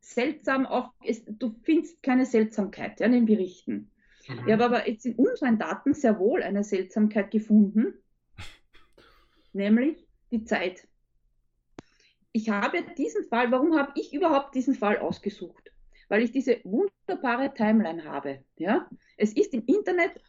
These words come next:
Speaker 1: ich kann ja nur diese Daten nehmen, die ich vom Internet habe. Ob's jetzt,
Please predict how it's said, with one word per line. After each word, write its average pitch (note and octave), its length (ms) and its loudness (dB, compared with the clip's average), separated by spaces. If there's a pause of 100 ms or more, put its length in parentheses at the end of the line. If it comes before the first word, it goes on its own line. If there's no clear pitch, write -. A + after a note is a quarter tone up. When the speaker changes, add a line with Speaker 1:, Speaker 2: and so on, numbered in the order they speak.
(680)
Speaker 1:
ich A3+ 160 0
kann A3 220 0
ja C4 100 0
nur C4 220 2
diese A#3+ 320 -2
Daten E3 500 -8
nehmen, F3+ 360 0
die A3 100 0
ich G#3 60 2
vom A3 160 0
Internet F#3+ 460 2
habe. D3 340 -4
Ob's G3 200 -2
jetzt, - 440 -2